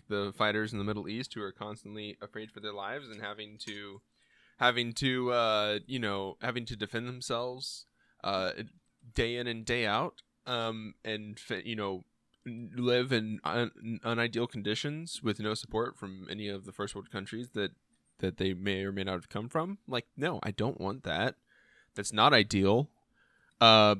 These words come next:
but if we're talking about a political, uh, reinvigoration of the people who have not had a political voice for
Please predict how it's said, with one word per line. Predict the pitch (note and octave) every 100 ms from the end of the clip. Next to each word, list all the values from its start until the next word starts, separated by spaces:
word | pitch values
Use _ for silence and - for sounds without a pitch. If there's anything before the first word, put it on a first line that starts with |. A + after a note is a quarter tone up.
| A2 -
but | C3 B2+ C#3 -
if | B2 A#2+
we're | C3
talking | C#3 B2 A#2+
about | A2+ A2 A2
a | A2
political, | C3 A2+ A#2 - A#2 A2 A2 G#2 - B2
uh, | A2+ G#2+
reinvigoration | C3 A#2+ B2 A2+ A2+ C#3+ - A2+ C3
of | - A2 G#2+ G#2 G2+ - - A2+ G#2+ G#2+
the | A2
people | C3 A2+ A2 A2
who | A#2 G#2+
have | F#2+ F#2+ A2
not | G#2+ -
had | A#2 G2+
a |
political | G#2+ G2+ - G2
voice | A2 C#3+ D#3 -
for | A2+ G2+ G2